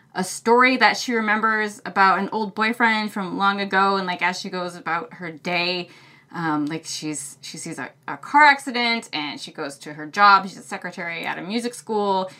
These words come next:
and she hears a beautiful harp music, and she keeps going back to this other story that she, fir-, like, first she can't remember, like, who told her, and, like, she just, it's, it's so smart.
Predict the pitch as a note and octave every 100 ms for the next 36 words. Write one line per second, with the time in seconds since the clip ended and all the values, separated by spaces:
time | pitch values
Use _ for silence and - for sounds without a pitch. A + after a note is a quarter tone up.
0 | - - F3+ D#3+ F3 E3+ D#3+ D#3 - E3
1 | E3+ G3 F3+ F#3 E3 - D4+ D4 C#4 C4
2 | B3 B3 A#3 F3+ F3 A#3 G3+ B3 - -
3 | A#3 G#3+ G#3 G3 G3 F#3+ F#3 F3 - B3+
4 | B3 G#3 E3+ - - _ - - - C#4+
5 | - G3 C#4 C4+ B3+ B3+ G3+ F#3+ F3 -
6 | G3 - - C#4 A#3 G3 - - G3+ G3
7 | - - - _ _ C4 C4+ - A#3 G#3
8 | - G#3 F3